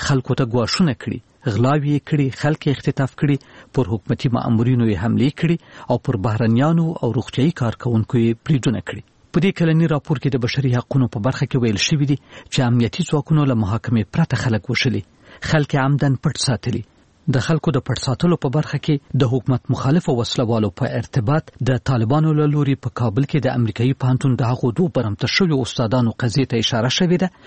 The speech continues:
چې په دوه زره شپاړسم کال کې اختطاف شول او تر اوسه تری تم دي. د خلکو د شکنجې په ارتباط د افغانستان د بشري حقونو د خپلواک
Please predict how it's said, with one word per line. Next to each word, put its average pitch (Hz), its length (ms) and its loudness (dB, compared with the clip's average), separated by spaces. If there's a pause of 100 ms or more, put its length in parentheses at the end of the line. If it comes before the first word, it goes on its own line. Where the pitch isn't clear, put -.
(240)
چې - 80 -6
په 139 100 0 (120)
دوه 123 180 0
زره 123 220 -2
شپاړسم 127 500 0
کال 104 80 -2
کې - 100 -4
اختطاف 120 600 -4
شول 151 180 0 (260)
او 127 100 2
تر 110 320 -2
اوسه 113 180 -2
تری 151 240 0
تم 117 240 0
دي. - 180 -4 (800)
د 147 100 2
خلکو 202 260 0
د 160 140 2
شکنجې 139 460 0
په 123 120 -2
ارتباط 104 420 -4
د - 40 0
افغانستان 131 480 0
د 139 140 0
بشري 156 320 0
حقونو 151 280 0
د 139 100 0
خپلواک 139 360 0